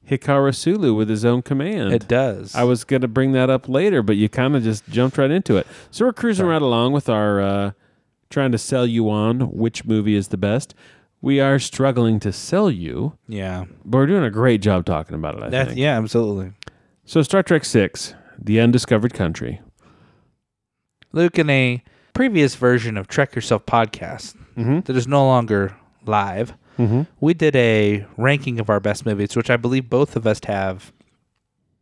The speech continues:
Speaker 2: altered the list.
Speaker 1: Mm, a little bit,
Speaker 2: Just
Speaker 1: yeah.
Speaker 2: because of things. You know, you start watching some things and you
Speaker 1: Mm-hmm.
Speaker 2: get more interested in others. But if I remember right, this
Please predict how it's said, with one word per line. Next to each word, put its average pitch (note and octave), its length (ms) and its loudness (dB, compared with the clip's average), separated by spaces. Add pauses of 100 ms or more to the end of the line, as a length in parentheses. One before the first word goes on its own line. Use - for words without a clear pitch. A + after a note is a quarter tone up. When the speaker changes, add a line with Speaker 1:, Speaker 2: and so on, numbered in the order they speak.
(480)
Speaker 2:
altered A2+ 520 2 (480)
the G2 180 -8
list. G3+ 400 -10 (420)
Speaker 1:
Mm, G3 240 2
a C#3+ 100 4
little B2+ 220 4
bit, A2 200 0
Speaker 2:
Just F#3+ 160 0
Speaker 1:
yeah. - 60 -8
Speaker 2:
because D3 240 0
of B2+ 100 -2
things. B2 340 -4
You G3+ 60 -4
know, F#3 60 -2
you D3 200 -2
start C3+ 220 -2
watching B2+ 400 0
some A#2 200 -4
things A2 360 -8
and - 0 -
you A#2+ 60 4
Speaker 1:
Mm-hmm. A2+ 120 4
Speaker 2:
get B2 40 2
more A2+ 160 0
interested G#2+ 320 -8
in G2 60 -8
others. F#2+ 300 -6 (1400)
But C#3 160 2
if C#3 140 2
I D3 60 4
remember D3 320 0
right, A#2 220 2
this - 560 -2